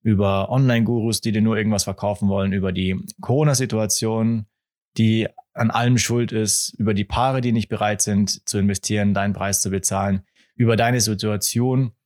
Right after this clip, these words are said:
dass es eventuell so viele Fotografen in deiner Region gibt oder dass du auf dem Land wohnst und es dort ja nicht die richtigen Paare gibt. Und jetzt stell dir mal vor, du suchst nach den Ursachen, warum du nicht gebucht bist,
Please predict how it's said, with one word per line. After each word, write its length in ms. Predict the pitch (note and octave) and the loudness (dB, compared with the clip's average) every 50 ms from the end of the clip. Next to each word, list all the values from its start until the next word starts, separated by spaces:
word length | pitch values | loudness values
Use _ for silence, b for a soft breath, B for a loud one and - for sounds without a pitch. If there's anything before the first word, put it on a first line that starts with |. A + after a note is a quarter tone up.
| B B B | B B B
dass 180 | - A2+ G#2 G2 | -4 -2 0 0
es 100 | G2+ A2 | 0 0
eventuell 420 | G#2+ G#2 G#2+ A2 A2 G2+ G#2 G2 | 0 0 0 0 0 -2 -2 0
so 140 | G2+ B2+ D#3 | 0 0 0
viele 200 | - D3+ A#2+ A2+ | 0 -2 -4 -4
Fotografen 640 | - - A#2+ A2 G#2+ - - G#2+ G#2+ A#2 - B2 A2+ | -4 -4 -4 -4 -4 -4 -2 0 0 0 0 2 2
in 60 | G#2 | 2
deiner 240 | G#2 G#2 G#2+ G#2 G2+ | 2 2 0 0 -2
Region 440 | G#2+ G2+ G2+ - A2 A2 A2 A2 | -4 -4 -4 -4 -2 0 0 0
gibt 260 | A2 A2 G#2+ - - b b b b b b _ | 0 -2 -4 -6 -10 b b b b b b _
oder 200 | - A2 G#2 G#2 | -2 0 0 2
dass 240 | G#2+ G#2+ - - | 0 0 0 0
du 100 | - A2 | 0 -2
auf 120 | G#2 G2+ - | -2 0 0
dem 100 | G#2+ G2+ | 2 2
Land 260 | G2 A2+ B2+ C3+ A2 | 2 2 2 0 0
wohnst 260 | A2+ A#2+ A#2+ G#2+ - A2+ | 0 -2 0 0 0 0
und 80 | G#2 | 0
es 100 | G2 F#2+ | 0 0
dort 420 | - G#2 G#2 G#2 G2+ - - - _ _ _ _ _ - | -2 -2 -2 -2 -2 -4 -10 -12 _ _ _ _ _ -4
ja 100 | - G2 | 0 2
nicht 180 | F#2+ G2 - | 2 2 0
die 60 | - G#2+ | -2 -2
richtigen 420 | G2+ G#2 F#2 - G#2+ F#2 G2 F2 | -2 -2 -2 -4 -4 -2 -2 -4
Paare 360 | - - F#2 G2 G2+ F#2+ F2+ | -2 -4 -2 -2 -2 -2 -4
gibt. 280 | F2+ F2+ F2+ - - - _ _ _ _ _ | -4 -8 -10 -10 -16 -18 _ _ _ _ _
Und 120 | A2+ A2 | 2 2
jetzt 160 | A#2 B2+ - | 2 2 2
stell 160 | - A#2+ A2+ | 0 0 0
dir 80 | G#2+ A2 | 2 2
mal 120 | G#2+ G#2 | 2 2
vor, 460 | G2+ - - A2+ A#2+ C3+ C#3+ C#3+ C3 - | 0 -2 -2 0 0 0 0 0 -2 -2
du 60 | - A2 | -4 -2
suchst 260 | G2+ - B2 A2+ - | -2 0 -2 -2 0
nach 140 | A#2+ G#2+ G2 | -2 -2 -2
den 160 | A2 G#2 F#2+ | -2 -4 -4
Ursachen, 680 | A#2+ B2 B2+ A#2 G#2 G#2 G2+ G2+ F#2 - A#2 A#2+ - A2 | -2 -2 -2 0 0 0 -2 -2 -2 -2 -4 -4 -2 -2
warum 180 | G2+ G2+ G#2 | -2 0 0
du 80 | G#2 G#2 | 2 2
nicht 180 | G#2 G2+ F#2+ - | 2 0 0 -2
gebucht 320 | A2 F#2 G2+ A2 G#2 - | -6 -4 -4 -4 -4 -2
bist, 300 | - A2 A2+ - - - | -2 -2 -2 -2 -6 -8